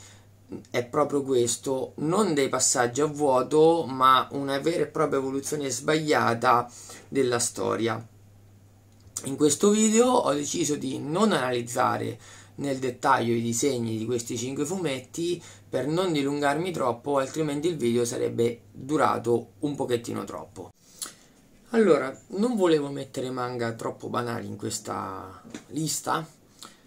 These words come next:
eh, tanto per inter-, intenderci qualcosa alla Dragon Ball, ma ho deciso di mettere diversi titoli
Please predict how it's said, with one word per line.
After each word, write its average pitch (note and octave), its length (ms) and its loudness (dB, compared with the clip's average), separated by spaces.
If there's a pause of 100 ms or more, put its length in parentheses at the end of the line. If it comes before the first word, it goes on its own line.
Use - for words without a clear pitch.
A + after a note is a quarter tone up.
(160)
eh, A#2 400 0
tanto B2 280 -4
per A#2 100 -2
inter-, A#2+ 480 -4 (120)
intenderci A#2+ 720 -6
qualcosa A2+ 720 -6
alla G#2+ 460 -6
Dragon A#2 420 -2
Ball, A#2+ 480 -6 (720)
ma D3 280 2
ho D#3+ 80 2
deciso F3+ 400 0
di E3 100 -2
mettere D3 840 -2
diversi C#3+ 460 -4
titoli C3+ 580 -6